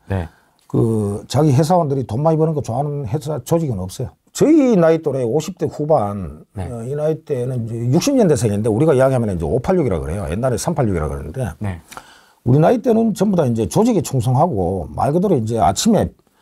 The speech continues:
Speaker 2: 별 보고 들어가서 저녁에 별 보고 퇴근하는 게 그게 뭐 일상생활이었어요. 근데 이제 지금 와서 보면은 참 너무나 좀 안타깝죠.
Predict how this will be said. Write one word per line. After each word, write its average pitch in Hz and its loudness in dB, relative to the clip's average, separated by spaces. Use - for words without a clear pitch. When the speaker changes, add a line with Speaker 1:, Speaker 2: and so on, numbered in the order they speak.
Speaker 2:
별 127 4
보고 170 6
들어가서 110 0
저녁에 110 0
별 117 0
보고 151 2
퇴근하는 113 -4
게 117 -2
그게 127 -2
뭐 95 0
일상생활이었어요. 185 -2
근데 143 -6
이제 107 -4
지금 180 0
와서 147 -2
보면은 139 -4
참 123 -6
너무나 139 0
좀 107 -2
안타깝죠. 143 -2